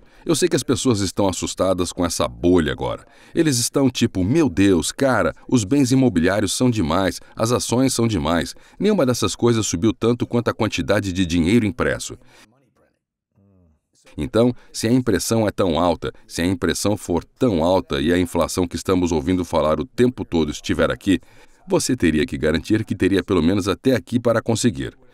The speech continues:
Mas isso é só porque as pessoas não entendem que quando você imprime muito dinheiro,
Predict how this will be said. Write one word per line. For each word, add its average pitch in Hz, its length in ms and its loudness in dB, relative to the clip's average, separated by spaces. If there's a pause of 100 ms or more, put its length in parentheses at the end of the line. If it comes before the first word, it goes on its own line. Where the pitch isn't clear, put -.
(320)
Mas 151 200 0
isso - 220 -2
é 120 80 0
só 131 220 0
porque 113 280 -2
as 95 120 -2
pessoas 98 480 0
não 123 180 4
entendem 95 560 0
que 87 160 -6
quando 156 320 0
você 113 260 -2
imprime 67 400 -4
muito 73 300 -2
dinheiro, 73 400 0